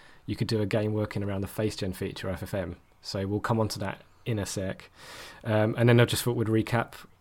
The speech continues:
I suppose, two thousand nineteen Grass and Gear as a whole. 'Cause a lot has happened, hasn't it, really? Um, so we'll come on to that. Um,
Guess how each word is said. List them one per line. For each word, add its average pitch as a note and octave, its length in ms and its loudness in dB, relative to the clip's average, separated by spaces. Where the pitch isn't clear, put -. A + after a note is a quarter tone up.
I - 60 -4
suppose, A#2 320 2
two - 180 0
thousand A2+ 300 2
nineteen A2+ 500 0
Grass G#2 320 -4
and G#2 80 -4
Gear G#2+ 200 2
as F#2 100 -6
a - 40 -6
whole. G2 280 -2
'Cause D3 140 6
a - 20 10
lot E3+ 100 12
has - 100 4
happened, A2+ 240 4
hasn't G#2 180 0
it, - 80 -10
really? F#2 300 -4
Um, G2+ 220 -6
so A2 100 -6
we'll G#2 60 -4
come A2 180 -2
on G2+ 60 -2
to F#2+ 100 -8
that. A#2+ 180 -2
Um, B2 400 2